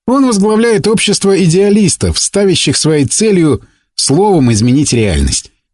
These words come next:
Подобно энтузиастам, ведущим борьбу с алкоголем посредством брошюр, бесед и наглядных картинок,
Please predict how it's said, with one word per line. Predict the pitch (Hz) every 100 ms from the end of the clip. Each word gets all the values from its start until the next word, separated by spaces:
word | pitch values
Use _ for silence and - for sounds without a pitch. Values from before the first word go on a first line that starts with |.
| _ -
Подобно | 175 254 240 262
энтузиастам, | 233 254 220 247 208 - 104 110
ведущим | 160 208 - 165 139
борьбу | 156 170 190
с | -
алкоголем | 147 160 165 214 156
посредством | 110 123 170 165 - 139 98
брошюр, | 113 123 - 226
бесед | 139 110 - 214 180
и |
наглядных | 131 120 180 156 151 -
картинок, | 147 127 - 220 202 -